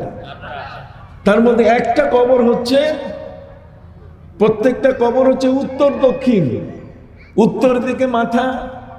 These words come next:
দক্ষিণ দিকে পা। আর একটা কবর হচ্ছে পশ্চিম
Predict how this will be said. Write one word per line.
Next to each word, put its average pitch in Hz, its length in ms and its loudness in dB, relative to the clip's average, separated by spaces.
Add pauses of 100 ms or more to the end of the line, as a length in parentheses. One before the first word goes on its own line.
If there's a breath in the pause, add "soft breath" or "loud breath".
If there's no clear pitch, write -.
(540)
দক্ষিণ 175 440 0
দিকে 143 260 0
পা। 110 240 -6 (920 soft breath)
আর 165 140 2 (140)
একটা 233 320 0 (100)
কবর 269 280 2
হচ্ছে 240 240 0 (120)
পশ্চিম 254 380 0